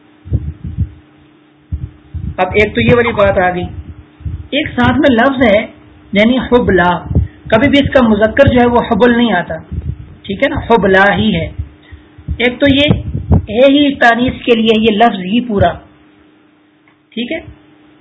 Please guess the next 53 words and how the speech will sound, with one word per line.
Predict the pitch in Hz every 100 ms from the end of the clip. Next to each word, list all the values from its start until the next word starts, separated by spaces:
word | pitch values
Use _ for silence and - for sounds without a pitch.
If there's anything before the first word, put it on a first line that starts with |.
| - - - - - 185
لفظ | 214 247 208
ہی | 254
تانیث | 277 247 220 208 -
کے | 185
لیے۔ | 170
اور | 170 165
دوسری | 190 247 269 277
بات | 240 254 233
یہ | 269
کہ | 285 339 277
اس | -
کو | - -
الف | 233 254 -
مقصورہ | 240 - - 240 262 277 -
اس | - -
کے | 254
لیے | 269
یا | 247 214
الف | 233 226
ممدودہ | 220 208 190 247
اس | 240 240
کے | 220
ساتھ | 226 226
کیا | 262 247
ہے؟ | 226
لازم | 196 185 190 185
ہے، | 170
حبلہ | - - - 208 226 226
کے | 214
ساتھ | 220
الف | 214 220
مقصورہ | 214 196 - 220 262 - - - - -
لازم | 190 190 202 202
ہے۔ |
کہیں | 202 220 262 320
پر | - 277 240
بھی | 277 285
آپ | 240 - -
کو | 262
ایسا | 254 269
نہیں | 311
ملے | 277 247 247
گا | 247 247
کہ | 240 247 - - _ -
تا-، | - -
تانیث | 220 214 254 - -
آئے | 220 247
اور | 226
ساتھ | - 208 214
میں | 214 214
الف | 208
مقصورہ | 202 - 208
نہ | 202